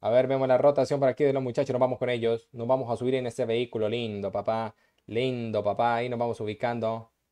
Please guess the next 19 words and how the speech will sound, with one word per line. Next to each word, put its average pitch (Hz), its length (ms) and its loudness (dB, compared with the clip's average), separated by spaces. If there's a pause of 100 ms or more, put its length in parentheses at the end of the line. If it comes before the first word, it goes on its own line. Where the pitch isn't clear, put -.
(680)
Modelo 123 500 4
dos 120 180 2
mil 135 200 0
veinticuatro. 123 960 2 (920)
Son 131 200 0
escasos 131 460 2
los 123 100 4
que - 80 -2
lo 120 100 2
tengan 127 320 0
por 127 140 2
ahí. 131 400 -2 (1800)
Llanta 127 380 -4
nueva, 131 440 2
tecnomecánica 123 720 -2
nueva, 135 240 -2
seguro 131 360 0
nuevo, 135 360 0
papá. 135 460 -2